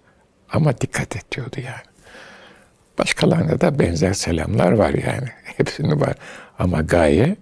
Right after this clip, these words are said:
bir Müslümanın selam verirken gayesi, tabii merhabada da var. Fethi abi merhabaya çok kullanırdı, Allah rahmet eylesin. Onun merhabasında hepsi vardı. Zaten o sözünden, ses tonundan, bakışından,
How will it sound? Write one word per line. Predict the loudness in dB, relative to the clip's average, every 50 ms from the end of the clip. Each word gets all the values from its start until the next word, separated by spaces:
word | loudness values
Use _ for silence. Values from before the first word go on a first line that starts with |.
| _ _ _ -18 -18 -18 -18 -18 -20 _ _
bir | -4 -2 0
Müslümanın | 0 -2 -2 -2 -2 -2 -2 -2 0 0 0 -2
selam | -2 -2 0 2 2 2 2 2 0
verirken | -2 -2 -2 -4 -6 -10 _ -8 -8 -8 -6 -8
gayesi, | -6 -6 -6 -8 -8 -6 -6 -2 0 0 -2 -2 -4 -14 -20 -20 -20 _ _
tabii | 0 2 4 4 4 4
merhabada | 2 0 0 2 0 0 2 2 0 0 0 -4 -4
da | -4 -6 -6
var. | -6 -10 -10 -12 -16 -20 -20 -20 _ _
Fethi | -4 -4 -2 -2 0 -4
abi | -2 0 -2 -2 -2
merhabaya | -2 -4 -4 -4 -6 -4 -4 -6 -6 -6
çok | -6 -8 -10 -10 _
kullanırdı, | -8 -6 -4 -4 -4 -6 -6 -8 -8 -8 -8 -8 -8
Allah | -6 -6 -8 -8 -8 -8
rahmet | -10 -10 -10 -10 -12 -12 -10 -8
eylesin. | -8 -6 -6 -8 -4 -2 -2 -2 -2 -6 -14 -16 -16 -18 -18 -20 -20 -20 -20 _
Onun | 0 2 4 4 4 4
merhabasında | 2 2 2 2 2 2 2 2 0 0 0 -2 -2 0 0 2
hepsi | 2 0 0 -2 -2 -2 0 0
vardı. | 0 -2 -4 -6 -6 -8 -10 -10 -10 _ _ _ _ -20 -20 -20 -20 _ _ _
Zaten | -2 0 0 -2 -2 -4 -4 -2 0
o | 0 0 0
sözünden, | 0 -2 -2 0 0 0 0 -2 -2 0 0 0 -2 -2 -6 -10 -20 -20 -20 -20 -20 _ _ _ _ _
ses | -10 -8 -2 -2 -2 -2 -2
tonundan, | -4 -4 -2 -2 -2 -4 -4 -4 -4 -4 -6 -6 -4 -2 -4
bakışından, | -4 -2 -2 -4 -2 0 0 0 0 0 0 0 0 -2 -4